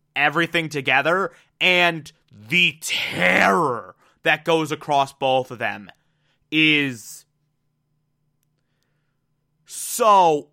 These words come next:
utterly heartbreaking. Like, they can see where this is all leading. Uh, this Dark Army dude, White Rose, is one of his, one of his slash hers top goons, is talking about self-sacrifice.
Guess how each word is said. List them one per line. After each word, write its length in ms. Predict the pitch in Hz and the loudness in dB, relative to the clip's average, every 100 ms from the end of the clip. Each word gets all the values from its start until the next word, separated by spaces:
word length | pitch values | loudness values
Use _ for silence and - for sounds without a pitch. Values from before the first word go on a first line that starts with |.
| - | -2
utterly 560 | 175 175 170 156 143 131 | 2 4 4 2 0 -4
heartbreaking. 1080 | - - 143 147 - 127 113 107 104 101 | -8 -2 2 2 -2 -2 -2 -4 -10 -4
Like, 220 | 123 151 - | -2 -2 0
they 140 | 175 | -2
can 240 | - 180 | -2 -4
see 500 | 170 - - 220 208 | -6 -10 2 4 4
where 220 | 180 165 170 | 4 2 2
this 220 | 160 160 | 0 -4
is 100 | 156 | -2
all 280 | 151 143 139 | 2 2 0
leading. 580 | 143 151 131 107 101 - - - _ | -2 0 0 -4 -10 -20 -20 -20 _
Uh, 240 | 135 131 123 | 2 2 2
this 260 | 143 156 | -2 -6
Dark 400 | - 135 180 175 | -4 0 2 2
Army 400 | 160 165 170 156 | 2 2 2 -4
dude, 300 | 123 135 113 | -4 -4 -4
White 240 | 120 151 156 | -2 -2 0
Rose, 420 | 156 156 156 139 | -2 -2 -2 -4
is 160 | 135 117 117 _ | -10 -12 _ _
one 220 | 131 156 | -8 -6
of 140 | 156 147 | -6 -4
his, 200 | 175 156 - | -6 -6 -4
one 420 | 180 208 196 190 | -2 0 0 0
of 80 | 165 | 0
his 180 | 185 - | -4 0
slash 240 | 165 156 | -2 0
hers 420 | 170 160 156 147 - _ _ _ | 0 0 -2 -8 -18 _ _ _
top 460 | - - 165 156 - - 110 | -14 -2 0 0 -6 -20 -6
goons, 920 | 151 165 147 113 101 - - - _ _ _ _ _ _ - | 0 2 2 -4 -14 -20 -20 -20 _ _ _ _ _ _ -6
is 160 | 156 | -6
talking 420 | - 170 160 156 | -2 0 2 0
about 220 | 156 151 - | -2 -2 -2
self-sacrifice. 1300 | 170 151 - 160 165 170 156 131 113 107 - - | -4 -4 -2 2 2 0 -2 0 0 -2 -10 -20